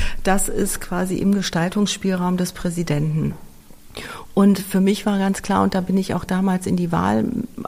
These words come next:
an, also mit der, mit der Idee bin ich auch in, in der Wahl angetreten, zu sagen, für mich ist Europa Gemeinschaft. Bedeutet auch ein gemeinschaftlicher Diskurs, und zwar nicht nur im Rahmen der Arbeitsgruppen, sondern auch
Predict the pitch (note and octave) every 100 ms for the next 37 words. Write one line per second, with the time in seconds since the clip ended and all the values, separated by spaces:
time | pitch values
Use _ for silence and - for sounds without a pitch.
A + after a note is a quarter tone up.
0 | - - G#3 - F3+ F#3 F3+ F3 F#3 F#3
1 | F3+ - F3+ F#3+ G3 F#3+ F#3 - F3+ F3
2 | F3 F3+ F3 E3+ E3 E3 - A3 A3+ -
3 | A3 G#3+ A3 - - - - - F#3+ F#3+
4 | F#3+ G3 - F#3 F#3 G3 - F#3+ - E3+
5 | E3 - E3+ E3 - E3 D#3 D3+ - D3+
6 | D3+ - F3 F#3 F#3+ A3 A#3 A3+ - -
7 | - - F#3 F#3 - F3 F3+ F3+ - G#3+
8 | - F#3 F3+ G3+ G#3+ G#3+ G3+ G3+ F#3+ F#3
9 | F3+ - - A3 A3+ A#3+ - - - -
10 | - G3+ - F#3 F#3+ A#3+ - A#3 G#3+ G3
11 | F#3+ F3+ F3+ F3+ - - G#3+ A3 A3+ -
12 | A3+ A#3 A3+ A3+ F#3 F#3 F#3 - F#3